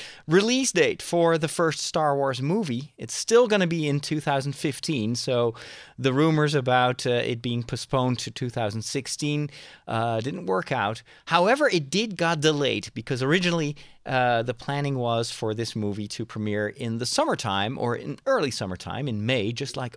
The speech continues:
all the other six Star Wars movies. However, the new release date is gonna be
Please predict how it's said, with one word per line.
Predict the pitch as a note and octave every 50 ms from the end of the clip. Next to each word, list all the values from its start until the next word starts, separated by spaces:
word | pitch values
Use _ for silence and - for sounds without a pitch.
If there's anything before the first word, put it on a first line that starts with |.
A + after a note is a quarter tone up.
| _
all | - C3+ C#3 C#3+
the | C#3 C3+
other | B2 A2+ A2+ A2
six | G2+ - - C3+ A2 - - -
Star | - - - - C3+ B2+ A#2+ A#2
Wars | G#2+ G#2 G#2+ G2+
movies. | A2 G#2+ G2+ F#2+ F#2 D3 E3 - - - - - - - - - -
However, | E3+ F3 F3+ G3+ A3+ B3+ D#4 E4 - - _ _ _ -
the | D#3+ C#3 C3+ D3 D3 C3+ B2+ B2
new | B2+ B2 A#2+ B2 B2+ C#3+ D#3+ G3
release | G#3 F#3+ F#3 F3 D#3+ D3 D3 C#3+ -
date | C3+ B2 B2 B2+ -
is | - C#3 C3 C3 -
gonna | - C#3 D3
be | C#3 C#3 D3+ F3